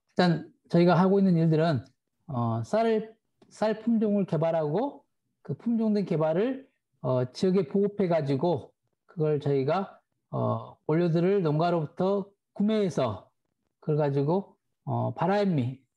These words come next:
유기농 바라인미를, 어, 연구하고 제품화시켜서 유통하고 있습니다. 그리고, 어, 바라인미를 이용한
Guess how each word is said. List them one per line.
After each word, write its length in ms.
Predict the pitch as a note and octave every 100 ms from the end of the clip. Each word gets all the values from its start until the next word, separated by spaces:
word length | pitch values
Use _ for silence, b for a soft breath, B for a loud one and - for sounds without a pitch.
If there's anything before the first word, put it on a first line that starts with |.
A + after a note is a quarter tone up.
| -
유기농 360 | F3 F#3 G#3 G3+
바라인미를, 840 | D#3+ E3+ F3 F3 D#3+ F#3+ B3 G3 _ _ _ _ D3+
어, 380 | B2 A#2 B2 C3
연구하고 640 | D#3 F3+ F3 E3 D3+ D#3+ D#3
제품화시켜서 920 | F3 G3 F3+ - - C#3+ F3 A3+ b b b _ D3+
유통하고 440 | C3+ F#3+ F3 D3+
있습니다. 420 | B2+ - C3+ B2 A#2+
그리고, 420 | C3 C#3+ F3 B B B _
어, 280 | D3+ B2+ B2
바라인미를 560 | D#3+ F#3 F#3+ F#3+ F#3
이용한 560 | E3 D#3+ E3+ A3+ A#3+